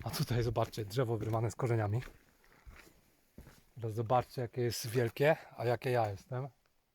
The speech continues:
Nieźle. Nieźle musiało wiać. <clears throat> Chyba że to po lawinie, ale nie, tutaj nie ma żadnej wysokiej góry, więc raczej po lawinie nie.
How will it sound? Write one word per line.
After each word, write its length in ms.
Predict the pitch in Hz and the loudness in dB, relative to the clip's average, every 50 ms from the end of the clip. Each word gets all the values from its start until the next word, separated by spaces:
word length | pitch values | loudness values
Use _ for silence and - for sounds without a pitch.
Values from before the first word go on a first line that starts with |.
| _ _ _ _ _ _ _ _ _ _ _ _ _ _ _ _ _ _ _ - - | _ _ _ _ _ _ _ _ _ _ _ _ _ _ _ _ _ _ _ -12 -6
Nieźle. 400 | 131 107 101 90 92 107 117 120 _ _ _ _ _ _ - | -4 -4 -4 -2 -2 -2 -2 -2 _ _ _ _ _ _ -4
Nieźle 220 | 107 110 107 104 | -4 -2 -2 -2
musiało 320 | 110 104 - 135 117 110 104 | -4 -4 -2 -2 -2 0 2
wiać. 240 | 127 113 - - - - - - - - - - | 0 0 0 -4 -12 -20 -20 -20 -20 -20 -20 -20
<clears throat> 460 | - - - - - - - - 170 156 | -20 -20 -20 -20 -12 -4 0 0 2 2
Chyba 240 | 151 123 127 123 | 2 2 2 0
że 140 | 113 117 123 | 0 -2 -4
to 260 | - - - - 131 | -8 -8 -10 -10 -8
po 120 | - - 131 | -4 -2 -2
lawinie, 320 | 127 131 131 123 113 123 | 0 0 0 -2 -2 0
ale 180 | 156 190 190 185 | 0 0 2 2
nie, 120 | 143 107 | 0 0
tutaj 240 | - - - - 165 | -2 -4 -4 -4 -2
nie 120 | 156 143 | -2 -2
ma 100 | 123 117 | -4 -4
żadnej 260 | 104 127 120 107 107 101 | -4 -4 -4 -4 -4 -8
wysokiej 380 | 104 107 - 127 - 123 120 | -10 -12 -16 -12 -10 -8 -6
góry, 260 | 110 117 139 147 165 - _ _ _ _ _ _ - _ _ _ _ _ _ _ _ _ _ _ - | -4 -2 -2 -2 -2 -4 _ _ _ _ _ _ -20 _ _ _ _ _ _ _ _ _ _ _ -10
więc 120 | - 135 123 | -8 -4 -2
raczej 320 | 139 147 139 - 156 147 | -2 -2 -2 -2 -4 -6
po 160 | - - - | -6 -6 -6
lawinie 400 | 143 139 135 123 143 147 143 139 | -4 -4 -2 -2 0 2 2 4
nie. 180 | 131 113 95 | 4 2 0